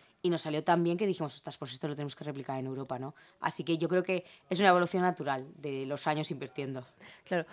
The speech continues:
Speaker 2: tú, aunque sabemos que eres casi dueña de Plug and Play en Valencia,
Speaker 1: <laughs>
Speaker 2: llevas
Speaker 1: Le,
Speaker 2: la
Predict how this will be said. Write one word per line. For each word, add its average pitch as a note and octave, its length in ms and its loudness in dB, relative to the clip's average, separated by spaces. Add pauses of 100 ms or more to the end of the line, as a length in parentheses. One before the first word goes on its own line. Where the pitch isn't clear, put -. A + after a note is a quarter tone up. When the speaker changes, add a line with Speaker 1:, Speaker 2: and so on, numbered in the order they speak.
(200)
Speaker 2:
tú, F#3+ 300 2
aunque E3+ 340 0
sabemos E3+ 400 0
que F#3+ 120 0
eres E3 120 2
casi F#3 180 -6
dueña E3 280 2
de D#3+ 80 4
Plug E3 240 4
and E3 160 8
Play E3 240 8 (100)
en F#3 140 6
Valencia, F3 500 10
Speaker 1:
<laughs> F#3 80 0
Speaker 2:
llevas F#3 220 10
Speaker 1:
Le, - 60 6
Speaker 2:
la G#3+ 260 6